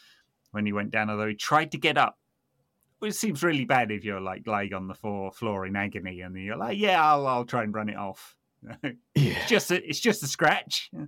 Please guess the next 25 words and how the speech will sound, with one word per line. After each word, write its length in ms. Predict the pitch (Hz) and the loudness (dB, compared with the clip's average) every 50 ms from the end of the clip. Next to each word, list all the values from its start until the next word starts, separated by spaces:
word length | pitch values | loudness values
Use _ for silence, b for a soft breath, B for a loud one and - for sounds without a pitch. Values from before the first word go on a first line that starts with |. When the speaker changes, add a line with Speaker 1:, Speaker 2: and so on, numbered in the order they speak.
| - B B B B B B | -12 B B B B B B
Speaker 2:
<laughs> 340 | B B B B B B - - 151 143 - - - 139 - - - _ _ _ _ _ _ _ _ b b b b b b b b | B B B B B B 4 4 4 4 2 -4 -6 -6 -6 -8 -14 _ _ _ _ _ _ _ _ b b b b b b b b
I 80 | - - | -4 0
think 180 | - 247 247 | 2 4 4
that's 160 | - 117 - | 4 4 4
what 340 | - 127 117 - - 123 - | 4 2 2 2 -4 -4 4
Donny 240 | - 131 127 120 107 | 4 6 6 6 4
van 220 | 101 110 104 101 92 | 4 4 4 4 2
de 60 | 90 | 2
Beek 340 | 85 - 135 196 247 254 160 | 4 4 4 4 4 0 0
did 200 | 110 87 87 87 | 0 2 2 2
as 120 | 95 98 113 | 2 2 2
well, 140 | 131 180 | 4 4
didn't 200 | 151 123 107 76 | 4 2 0 0
he, 120 | 65 85 90 | -2 -2 -2
early 120 | 90 95 | -2 -2
in 100 | 92 90 | -2 -4
the 80 | 95 104 | -6 -4
season? 340 | - 104 95 90 113 107 107 | -2 0 0 0 -2 -4 -4
I 40 | |
think 160 | 113 185 156 - | -4 -4 -2 0
he 100 | 135 117 | 2 4
walked 320 | 107 107 107 - - - | 6 6 4 4 2 0
off 160 | 107 92 - - | -2 -2 -2 -4
the 80 | 92 | -6
pitch. 540 | - - - 151 139 104 - - - - - | -6 -2 0 0 0 0 -2 -8 -16 -20 -20